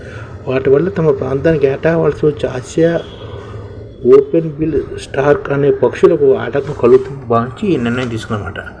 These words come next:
వాటికి ఇబ్బంది గురి చేసే వారికి వెయ్యి రూపాయల జరిమానా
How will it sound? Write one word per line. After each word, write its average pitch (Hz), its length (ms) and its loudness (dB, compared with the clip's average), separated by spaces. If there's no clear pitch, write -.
వాటికి 131 280 0
ఇబ్బంది 165 320 0
గురి 156 280 0
చేసే 156 180 -2
వారికి 180 320 0
వెయ్యి 135 260 2
రూపాయల 135 300 4
జరిమానా 139 520 6